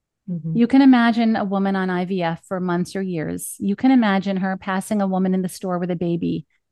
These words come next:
Speaker 2: And that woman who's on I V F,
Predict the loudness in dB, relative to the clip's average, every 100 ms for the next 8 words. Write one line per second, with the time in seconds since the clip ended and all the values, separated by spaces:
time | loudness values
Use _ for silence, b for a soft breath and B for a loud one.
0 | _ _ _ 0 2 4 4 2 -2 0
1 | 2 2 0 -2 -2 -2 -2 -2 -2 -4
2 | -12 _